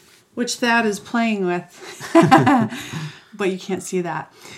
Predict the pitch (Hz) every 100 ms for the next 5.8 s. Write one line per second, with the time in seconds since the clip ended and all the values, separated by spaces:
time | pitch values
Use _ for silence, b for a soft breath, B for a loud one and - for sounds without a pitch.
0 | B - 269 254 269 240 226 240 240 233
1 | 233 233 247 233 196 226 233 226 233 233
2 | 233 226 190 220 214 208 202 220 226 233
3 | 226 202 196 - 254 320 247 196 190 196
4 | 196 208 226 233 226 220 214 202 240 269
5 | 220 196 185 208 202 196 190